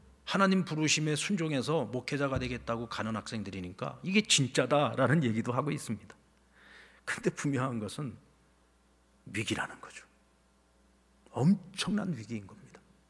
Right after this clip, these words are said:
예레미야 애가, 애가 사 장 칠 절로 팔 절에 보면은요, 예레미야 선지자가 예루살렘의 멸망과 더불어서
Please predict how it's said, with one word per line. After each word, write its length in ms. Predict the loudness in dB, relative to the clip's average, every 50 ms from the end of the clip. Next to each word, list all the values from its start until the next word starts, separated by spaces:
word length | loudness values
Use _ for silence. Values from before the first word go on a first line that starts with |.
| _ _ _ _ _ _ _ _ _ _ _ _ _ _ _ _ _ _ _ _ _ _ _ _ _ _ _ _ _ _ _ _ _ _ _ _ _ _ _ _ _ _ _ _ _ _ _ _ _ -20 -20 -20 -20 -20 -20 -20 -20 _ _ _ _ _ _ _ _ _ _ _ _ _ _ _ _ _ _ 6 8
예레미야 460 | 10 10 10 10 10 8 8 6 6
애가, 380 | 4 4 4 4 2 2 0 -2
애가 520 | -2 4 4 6 8 8 8 8 6 4 0
사 180 | -2 -2 0 0
장 180 | 0 -2 2
칠 200 | 4 4 4 4
절로 200 | 2 0 0 0
팔 200 | 0 -2 -4 -4
절에 180 | -4 -4 -4 -2
보면은요, 580 | -2 -2 -2 -2 -2 -2 -4 -4 -6 -8 -12 -16 -18 _ _ -20 -20 _ _ _ _ _ _ _ _ 0
예레미야 440 | 2 2 4 4 2 2 0 0 -2
선지자가 560 | -2 -4 -4 -4 -4 -4 -6 -4 -4 -4 -2
예루살렘의 680 | 0 0 0 0 0 0 0 0 0 -2 -2 -4 -4
멸망과 520 | -2 -2 0 0 0 0 -2 -2 -4 -6
더불어서 580 | -6 -8 -10 -8 -10 -10 -8 -8 -8 -10 -10 -12